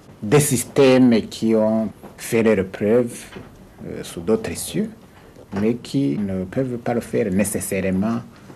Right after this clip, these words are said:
en Afrique, dans les mêmes conditions de temps, euh, et d'espace. Nous demanderons certainement d'être mieux compris, euh, sur ce sujet, que, euh,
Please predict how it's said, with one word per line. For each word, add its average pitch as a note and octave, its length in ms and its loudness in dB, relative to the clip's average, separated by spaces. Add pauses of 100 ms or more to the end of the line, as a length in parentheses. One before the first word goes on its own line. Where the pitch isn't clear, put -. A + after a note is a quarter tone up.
(300)
en F#2+ 220 -8
Afrique, - 640 -2 (100)
dans G2+ 240 2
les A2+ 80 4
mêmes A2+ 280 4
conditions F#2+ 800 -4 (100)
de G2 200 0
temps, A#2 360 -2 (360)
euh, F2 360 -4
et F#2+ 80 -8
d'espace. - 800 -8 (640)
Nous A#2 120 0
demanderons B2 480 4
certainement G#2 800 2 (180)
d'être A#2+ 320 4
mieux C3 220 8
compris, C3 520 0 (680)
euh, F2+ 360 -12 (160)
sur G#2 300 -6
ce A#2 160 0
sujet, A2 460 -2 (120)
que, B2+ 440 4
euh, F#2+ 380 0